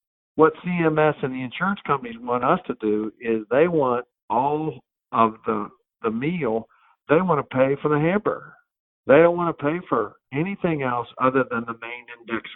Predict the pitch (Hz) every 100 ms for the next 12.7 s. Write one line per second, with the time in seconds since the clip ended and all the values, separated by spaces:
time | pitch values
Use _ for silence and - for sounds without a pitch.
0 | - 170 113 - _ _ _ _ _ _
1 | - 170 170 - - 160 151 190 190 131
2 | 143 147 _ _ _ 139 131 113 _ 151
3 | 175 190 - 151 135 135 139 _ _ _
4 | _ 120 131 131 175 160 110 120 131 -
5 | 120 110 107 127 135 117 120 113 120 -
6 | - 117 95 90 113 127 - 117 120 151
7 | 202 254 214 _ _ _ _ _ _ -
8 | 170 190 214 - 113 - _ _ _ _
9 | - 170 196 196 175 - 160 165 160 135
10 | 131 - _ _ _ 127 123 117 98 123
11 | 151 143 131 117 123 120 117 120 113 120
12 | _ - 107 98 98 - 127